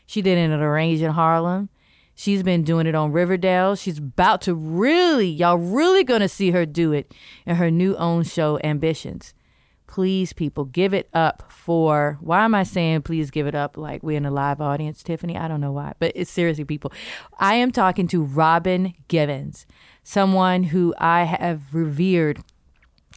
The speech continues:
like, my whole life. Like, I, I told her this story during our interview.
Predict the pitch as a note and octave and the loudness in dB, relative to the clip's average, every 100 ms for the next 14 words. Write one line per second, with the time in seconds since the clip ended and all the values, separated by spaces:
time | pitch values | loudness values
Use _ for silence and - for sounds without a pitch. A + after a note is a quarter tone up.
0 | F3+ F#3+ F#3+ F#3+ G#3 A3+ D#3 D3 D#3 D3 | -2 0 2 2 2 2 2 0 -2 0
1 | F3 F3+ F#3 F3 G#3+ A3 F#3+ E3+ - G3+ | 0 2 0 0 0 2 2 -2 -2 -2
2 | F#3+ E3 D#3+ D#3 D3 G#3 A#3+ F#3+ E3 D#3+ | 0 0 -2 -2 -2 0 0 0 0 0